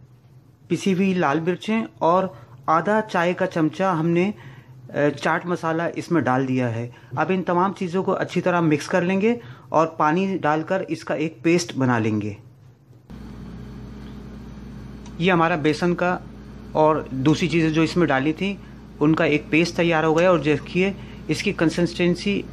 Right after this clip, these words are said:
इस तरह से होनी चाहिए। बहुत ज़्यादा पतला ना हो, बस इस तरह से बना लें।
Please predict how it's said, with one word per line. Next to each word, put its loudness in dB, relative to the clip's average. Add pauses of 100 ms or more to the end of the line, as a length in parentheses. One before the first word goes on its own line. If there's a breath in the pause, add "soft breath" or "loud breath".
(140)
इस -4
तरह 2
से 0
होनी 4
चाहिए। 0 (2750)
बहुत 4
ज़्यादा 2
पतला 0
ना 2
हो, 2 (360)
बस 0
इस 0
तरह 4
से 0
बना 2
लें। 0